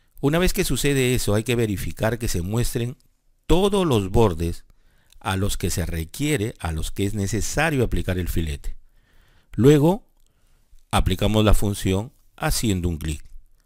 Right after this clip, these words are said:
Ahora vamos a buscar otra de las operaciones, que es el cuerpo de la biela. Nos acercamos y una vez que hemos verificado los bordes, estos se sombrean de color verde para tener una mejor visualización,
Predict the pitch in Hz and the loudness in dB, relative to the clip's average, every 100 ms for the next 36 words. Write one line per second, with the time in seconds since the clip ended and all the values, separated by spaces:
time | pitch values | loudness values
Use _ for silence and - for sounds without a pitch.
0 | _ _ _ - - - _ - - - | _ _ _ -20 -20 -20 _ -20 -20 -20
1 | - - - 139 175 180 165 160 156 135 | -20 -20 -2 4 6 6 2 0 0 0
2 | 120 - 135 143 - 127 135 127 107 101 | 0 0 -2 -2 -2 0 2 2 2 0
3 | 101 104 123 135 185 147 101 117 107 104 | 0 0 2 2 0 0 0 0 0 -2
4 | - 107 104 104 90 85 95 104 78 69 | 0 0 2 0 0 -2 0 2 0 -4
5 | - - - - _ _ - - _ _ | -10 -16 -16 -20 _ _ -20 -20 _ _
6 | _ - - 95 98 92 95 - 156 117 | _ -20 -4 0 0 0 -2 0 0 0
7 | 135 - - - _ _ _ _ _ _ | -4 -8 -20 -20 _ _ _ _ _ _
8 | _ _ 87 107 107 117 113 110 110 104 | _ _ -2 0 2 4 4 2 0 2
9 | 90 87 85 92 98 101 104 127 127 117 | 0 0 -2 2 4 4 2 2 2 0
10 | - - 90 90 85 82 90 92 85 - | -4 -4 -4 -2 -2 0 -2 -2 -4 -2
11 | 87 95 101 107 92 85 82 - 90 90 | 0 2 2 2 0 -2 -4 -4 -4 -4
12 | 87 80 78 92 87 82 - 82 90 - | -4 -4 -6 -4 -4 -4 -2 -2 -2 -2
13 | - 131 117 | -2 -2 -4